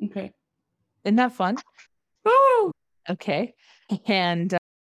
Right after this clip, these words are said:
Speaker 2: this episode's been brought to you by Chat G P T. No, I'm just kidding.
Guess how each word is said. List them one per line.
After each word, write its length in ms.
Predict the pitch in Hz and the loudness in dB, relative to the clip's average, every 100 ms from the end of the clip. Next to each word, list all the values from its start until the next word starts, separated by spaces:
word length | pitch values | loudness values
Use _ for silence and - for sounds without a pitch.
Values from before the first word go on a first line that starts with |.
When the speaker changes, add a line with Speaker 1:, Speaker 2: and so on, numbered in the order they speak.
| - _ - _ _ | -20 _ -20 _ _
Speaker 2:
this 160 | 208 220 | -6 -2
episode's 380 | 220 - 226 220 | -4 -2 -4 -2
been 160 | 185 | -6
brought 280 | 170 196 320 | -2 0 0
to 100 | - | 0
you 80 | 262 | 0
by 160 | 220 170 | 2 0
Chat 320 | - 277 214 | 0 0 0
G 100 | 220 | -2
P 140 | 226 | -2
T. 60 | 226 | 0
No, 160 | 202 156 | 2 2
I'm 60 | |
just 160 | 180 - | -2 -2
kidding. 260 | 165 175 | -2 -2